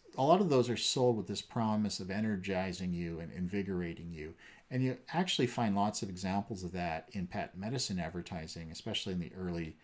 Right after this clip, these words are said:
uh, nineteen hundreds. Uh, Coca-Cola actually starts as a patent medicine, promising relief from aches and pains sort of thing,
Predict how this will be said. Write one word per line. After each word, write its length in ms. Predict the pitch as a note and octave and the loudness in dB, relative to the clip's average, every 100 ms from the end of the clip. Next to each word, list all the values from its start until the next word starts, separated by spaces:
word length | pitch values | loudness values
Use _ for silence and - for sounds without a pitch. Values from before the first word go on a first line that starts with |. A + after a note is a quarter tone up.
| - - - _ - | -20 -20 -20 _ -8
uh, 80 | F2+ | -4
nineteen 360 | E2 E2 - | -4 -6 -8
hundreds. 580 | F2 F2 E2 - - - - _ _ _ _ _ _ _ - | -8 -8 -8 -10 -12 -16 -16 _ _ _ _ _ _ _ -10
Uh, 200 | - F#3+ | -2 0
Coca-Cola 800 | G3 - G#3 G#3+ - C3 G3+ A#2+ - _ | 0 0 0 -2 0 0 0 -2 -6 _
actually 540 | G2 F2+ - - F2 E2+ | -6 -6 -6 -8 -8 -8
starts 440 | - G#2 A2 A2+ | -4 -2 -2 -2
as 100 | G2 | -6
a 40 | |
patent 380 | F#2+ G#2 F#2 E2 | -6 -4 -4 -4
medicine, 560 | F2+ A2 C3+ - D#2 F#2 _ _ - _ _ - | -4 -4 -6 -8 -10 -12 _ _ -20 _ _ 0
promising 500 | G#2+ G#2 - G#2 F#2 | 2 2 2 0 0
relief 480 | F#2 F2 F#2+ F#2 | 0 0 0 -2
from 540 | F2+ - - F2+ F2 - | -6 -14 -10 -4 -4 -4
aches 300 | G2+ F#2+ - | -6 -4 -2
and 100 | F2+ | -4
pains 400 | - A#2 A#2 A2+ | -2 0 0 0
sort 160 | F#2 E2+ | -2 -4
of 80 | |
thing, 360 | F2 D#2+ D#2+ A#2 | -6 -10 -10 -12